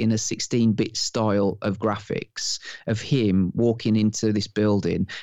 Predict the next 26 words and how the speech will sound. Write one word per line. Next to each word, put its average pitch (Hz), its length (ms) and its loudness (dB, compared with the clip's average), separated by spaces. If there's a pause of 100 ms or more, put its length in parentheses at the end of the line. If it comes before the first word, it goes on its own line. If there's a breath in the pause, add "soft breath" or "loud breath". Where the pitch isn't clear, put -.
and 117 100 0
he 117 60 2
got, - 140 -2
like, 113 120 2
his 117 140 0
energy 117 280 2
bar, 131 380 0
and 117 80 -2
as 117 140 -2
he 120 80 -2
got 113 220 -4
closer 113 340 -2
to 110 200 -2
his 107 140 0
desk, 104 600 -6 (180 loud breath)
it 127 120 0
just, 113 340 -4
his, 113 240 4
his 120 220 4
energy 110 280 2
bar 113 240 2
kept - 240 -6
sapping 117 400 -2
away, 110 320 0
you 101 140 2
know. 95 200 -2